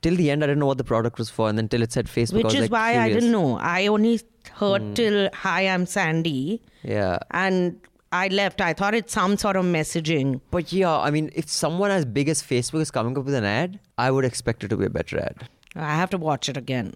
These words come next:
Speaker 1: 'Cause when Apple came up with their ad, the whole world was talking about their ad.
Speaker 2: So there's another ad which is out, which I don't think you've seen, which Tinder has come out with, which is, you know what Tinder is?
Speaker 1: Yeah.
Speaker 2: You,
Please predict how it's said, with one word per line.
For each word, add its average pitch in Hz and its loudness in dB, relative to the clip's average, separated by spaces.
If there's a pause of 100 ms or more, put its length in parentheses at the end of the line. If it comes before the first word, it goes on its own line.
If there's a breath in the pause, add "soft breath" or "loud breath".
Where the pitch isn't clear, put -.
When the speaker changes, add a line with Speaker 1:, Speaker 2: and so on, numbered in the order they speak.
(160)
Speaker 1:
'Cause 113 -2
when 123 0
Apple 135 0
came 160 0
up 123 -2
with 101 -2
their 113 2
ad, 90 0 (100)
the 104 -2
whole 107 2
world 101 4
was - -4
talking 95 -2
about 90 -2
their 87 0
ad. 82 -8 (360 loud breath)
Speaker 2:
So 240 0 (140)
there's 240 2
another 277 2 (200)
ad 208 0
which 214 -2
is 185 -2
out, 175 -2
which 208 -2
I 175 2
don't 202 2
think 214 2
you've 180 -4
seen, 180 -2 (360)
which - -4
Tinder 240 2
has 214 -2
come 156 0
out 135 -4
with, 110 -6 (800 soft breath)
which 190 -2
is, 196 2
you 226 2
know 247 2
what 202 -2
Tinder 156 2
is? 113 -4
Speaker 1:
Yeah. 104 2 (640)
Speaker 2:
You, 165 0